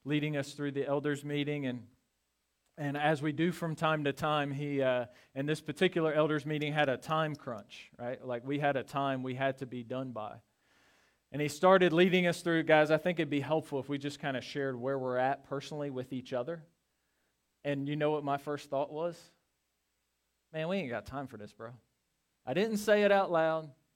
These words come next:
but that was my thought. "Man, we ain't got time for this."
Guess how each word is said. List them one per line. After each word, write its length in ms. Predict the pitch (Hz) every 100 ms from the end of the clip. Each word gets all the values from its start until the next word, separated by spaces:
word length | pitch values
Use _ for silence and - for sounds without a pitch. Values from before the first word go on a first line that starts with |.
| _ -
but 80 | 135
that 140 | 143
was 100 | 139
my 140 | 131
thought. 340 | 120 120 104 - _ _ _ _ _ _ _
"Man, 200 | 123 123
we 80 | 143
ain't 100 | 160
got 160 | 117 104
time 160 | 110
for 100 | 104
this." 160 | 110